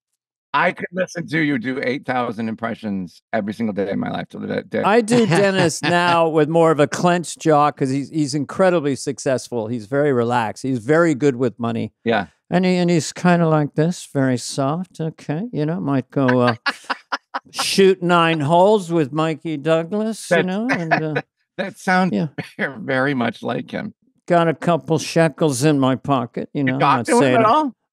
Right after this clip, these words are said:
Speaker 2: Oh, yeah,
Speaker 1: Yeah.
Speaker 2: yeah. I tell
Speaker 1: I
Speaker 2: anyone
Speaker 1: like
Speaker 2: who
Speaker 1: that a
Speaker 2: would,
Speaker 1: lot.
Speaker 2: you, you're, you're kind of in the army, uh,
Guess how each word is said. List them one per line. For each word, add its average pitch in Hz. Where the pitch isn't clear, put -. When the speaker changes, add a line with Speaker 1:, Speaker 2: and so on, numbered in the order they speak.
Speaker 2:
Oh, 285
yeah, 392
Speaker 1:
Yeah. 131
Speaker 2:
yeah. 196
I 226
tell 269
Speaker 1:
I 233
Speaker 2:
anyone 311
Speaker 1:
like 277
Speaker 2:
who 220
Speaker 1:
that 196
a -
Speaker 2:
would, 196
Speaker 1:
lot. 190
Speaker 2:
you, 185
you're, 208
you're 190
kind 233
of 190
in 170
the 151
army, 147
uh, 143